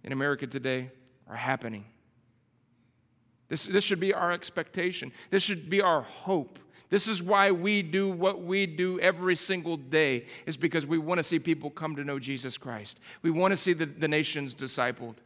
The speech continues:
That's what we're living for. It should be our expecta-, this is our glorious, this is the glorious hope of our calling right here. That God's kingdom would be manifest on planet Earth. This is the glorious hope of that calling. This is why we are here.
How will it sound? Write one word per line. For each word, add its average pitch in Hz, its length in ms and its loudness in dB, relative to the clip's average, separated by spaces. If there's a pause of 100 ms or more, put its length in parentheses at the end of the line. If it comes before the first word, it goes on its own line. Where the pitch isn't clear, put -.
(1300)
That's 170 200 2
what 196 120 2
we're 185 120 0
living 185 280 0
for. 127 280 -6 (460)
It 175 140 -4
should 196 160 4
be 196 120 6
our 185 200 6
expecta-, 190 500 -2
this 220 160 4
is 220 80 2
our 226 140 6
glorious, 196 480 2 (160)
this 254 180 4
is 269 60 -4
the 247 100 4
glorious 233 460 6
hope 208 200 0
of 190 120 -4
our 175 100 2
calling 156 480 -4
right 123 140 -4
here. 120 240 -8 (1500)
That 175 80 0
God's 226 380 6
kingdom 202 480 0
would 175 100 0
be 170 100 4
manifest 165 560 0
on 147 120 -4
planet 147 260 -4
Earth. 127 180 -4 (280)
This 262 240 8
is 226 120 -2
the 214 80 4
glorious 202 440 4
hope 185 180 0
of 139 120 -16
that 156 180 -2
calling. 135 380 -4 (500)
This 285 200 6
is 233 140 0
why 220 240 8
we 214 220 0
are 185 120 4
here. 151 500 -2